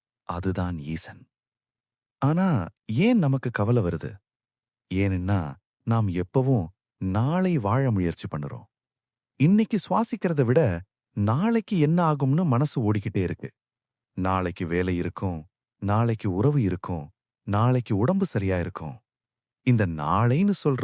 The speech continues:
ஒரு வார்த்தை தான் மனுஷனை பைத்தியமாக்குது. இங்க தான் ஈசன் சிரிக்கிறார். ஏனென்னா, ஈசன் எப்பவும் இப்போதான். நாளை இல்ல, நேத்து இல்ல. இந்த நிமிஷம்,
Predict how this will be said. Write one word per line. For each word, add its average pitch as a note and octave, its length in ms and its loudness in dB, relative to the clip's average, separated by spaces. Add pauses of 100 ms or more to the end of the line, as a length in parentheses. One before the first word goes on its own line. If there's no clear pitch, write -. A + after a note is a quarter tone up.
(140)
ஒரு A2+ 220 4
வார்த்தை B2 360 0
தான் A2+ 260 2 (380)
மனுஷனை A#2 420 0 (100)
பைத்தியமாக்குது. G#2+ 720 -4 (1000)
இங்க G#2+ 280 2
தான் A2+ 240 0
ஈசன் A#2 440 -2
சிரிக்கிறார். E2 460 -8 (640)
ஏனென்னா, G2 460 0 (440)
ஈசன் C3+ 400 0
எப்பவும் F#2+ 520 0 (240)
இப்போதான். A2+ 540 -2 (640)
நாளை F2+ 500 -2
இல்ல, F2+ 200 -4 (400)
நேத்து B2 460 0
இல்ல. D2+ 180 -6 (680)
இந்த C3 320 2
நிமிஷம், G#2 460 0